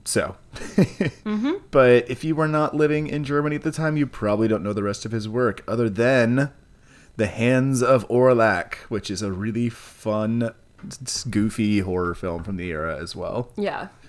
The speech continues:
Speaker 1: I guess it looks goofy now, but
Speaker 2: Right.
Speaker 1: uh, it was written by the writing team Carl Mayer and Hans Janowitz.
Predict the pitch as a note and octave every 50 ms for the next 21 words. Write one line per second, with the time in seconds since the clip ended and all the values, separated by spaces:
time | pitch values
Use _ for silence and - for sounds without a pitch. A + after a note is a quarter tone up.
0 | - - - - - - - - - - - - - C#3 C#3 C#3 - C3+ B2 A#2
1 | G#2 - - - F#2 F2 - E2+ D#2 D2+ B1 - C#2+ G2 A2+ - - G#2+ F#2+ F2+
2 | D#2+ D2+ C2 - - - G3 F#3+ F#3+ F3 E3 D#3 C#3+ - - - - - - -
3 | - - - - - - - - - - - - - - - - C#3 C3+ C3+ C3
4 | C3+ B2+ A#2 A#2+ C#3+ - D#3+ D#3 C#3 C3+ B2+ B2+ B2+ B2+ B2 B2+ B2 B2 B2 -
5 | - - C3 B2+ A2+ A2 B2 A2+ A2+ A#2 A2 G#2+ - - A#2 A2 G#2+ G#2+ A2 -
6 | - - - - - - C3+ C3 B2+ B2+ B2+ A#2+ A#2+ A#2 A#2 A#2+ A#2+ - - G#2
7 | G#2 G2+ G2+ G2 G#2+ A#2 A2 G#2+ G2 G#2 G2 G2 G2 F#2+ G#2+ D3 E3+ - - -
8 | - - - - - -